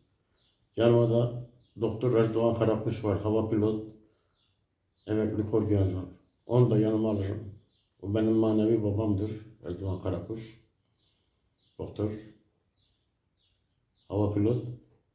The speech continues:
emekli kor general. Onunla beraber ben Orta Asya Türk Devletleri, Kazakistan, Özbekistan, Türkmenistan, Azerbaycan, Kırgızistan,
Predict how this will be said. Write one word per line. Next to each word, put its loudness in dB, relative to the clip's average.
emekli -2
kor -2
general. -8
Onunla 4
beraber 0
ben -4
Orta 0
Asya 4
Türk -6
Devletleri, 0
Kazakistan, -2
Özbekistan, -2
Türkmenistan, -2
Azerbaycan, -2
Kırgızistan, -2